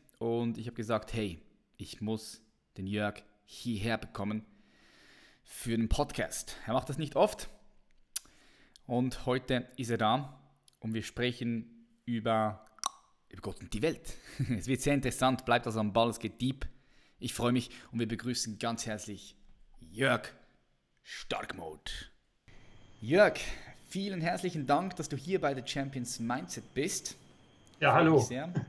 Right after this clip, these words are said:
Speaker 1: Ich habe nämlich dein Buch, Die Entstehung der Realität, wie das Bewusstsein die Welt erschafft, gelesen und ich war vom Buch wirklich begeistert. Ja.
Speaker 2: Ja, das freut mich sehr, das höre ich immer gerne.
Speaker 1: Ja,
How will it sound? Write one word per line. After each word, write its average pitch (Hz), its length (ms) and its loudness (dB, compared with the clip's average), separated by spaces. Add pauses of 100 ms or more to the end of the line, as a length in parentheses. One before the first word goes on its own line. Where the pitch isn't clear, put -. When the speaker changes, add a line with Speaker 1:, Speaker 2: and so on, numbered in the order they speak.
(1080)
Speaker 1:
Ich - 520 10 (260)
habe 156 260 2
nämlich 151 260 0
dein 139 220 0
Buch, 165 280 0 (280)
Die 139 100 -2
Entstehung 147 460 0
der 135 180 0
Realität, 135 560 2 (280)
wie 123 100 -6
das 123 160 -4
Bewusstsein 127 640 -4
die 113 140 -6
Welt 135 500 -4
erschafft, 117 480 -6
gelesen 123 360 -4
und 113 60 -4
ich 110 120 -8
war 123 120 0
vom 117 180 -10
Buch 131 300 -6
wirklich 135 280 -6
begeistert. 113 480 -2 (760)
Ja. 110 160 0
Speaker 2:
Ja, 123 60 6
das 107 180 0
freut - 240 -4
mich 156 120 2
sehr, 127 160 8
das 110 160 6
höre 160 80 10
ich 143 80 8
immer 147 160 8
gerne. 113 240 8 (260)
Speaker 1:
Ja, 127 300 6